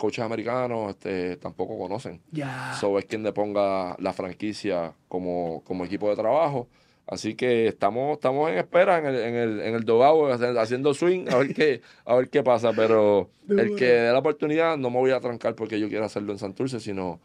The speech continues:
Speaker 1: es mi trabajo ya, es algo que,
Speaker 2: Claro.
Speaker 1: que a mí me gusta, es un don que tengo para, para dar, para dar para el frente, para aportarlo y claro está, este, make a living out of it. So,
Speaker 2: Duro.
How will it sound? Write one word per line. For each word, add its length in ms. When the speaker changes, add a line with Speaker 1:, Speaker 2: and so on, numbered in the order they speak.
Speaker 1:
es 100
mi 120
trabajo 400
ya, 220
es 80
algo 200
que, 140
Speaker 2:
Claro. 180
Speaker 1:
que 100
a 40
mí 120
me 100
gusta, 640
es 100
un 220
don 160
que 160
tengo 560
para, 380
para 240
dar, 240
para 240
dar 100
para 100
el 40
frente, 300
para 160
aportarlo 400
y 40
claro 200
está, 260
este, 460
make 220
a 20
living 260
out 140
of 120
it. 140
So, 220
Speaker 2:
Duro. 360